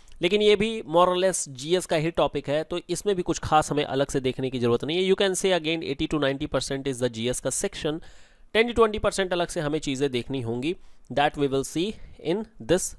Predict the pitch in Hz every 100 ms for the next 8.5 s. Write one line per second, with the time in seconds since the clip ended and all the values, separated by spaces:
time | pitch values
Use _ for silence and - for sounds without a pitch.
0 | - 113 107 104 92 - - - - -
1 | - - 156 139 196 190 156 175 233 339
2 | 160 170 160 - - 131 131 113 107 101
3 | 101 - - 165 - 226 233 240 - 131
4 | 123 170 180 156 131 123 120 196 214 143
5 | 156 202 180 170 156 147 190 190 151 -
6 | - - - - - 165 185 190 190 190
7 | 190 180 135 180 190 214 226 160 175 175
8 | 175 160 175 185 185